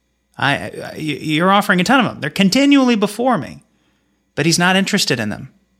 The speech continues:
He's not empt-, interested in empty sacrifice.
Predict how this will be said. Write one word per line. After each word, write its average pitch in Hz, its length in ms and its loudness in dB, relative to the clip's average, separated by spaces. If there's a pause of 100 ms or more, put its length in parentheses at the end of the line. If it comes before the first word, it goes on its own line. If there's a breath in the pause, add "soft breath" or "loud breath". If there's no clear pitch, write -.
(680)
He's 165 160 0
not 220 240 2
empt-, 196 420 -2
interested 165 560 0 (320 loud breath)
in 139 140 -2
empty 165 520 0
sacrifice. - 760 -4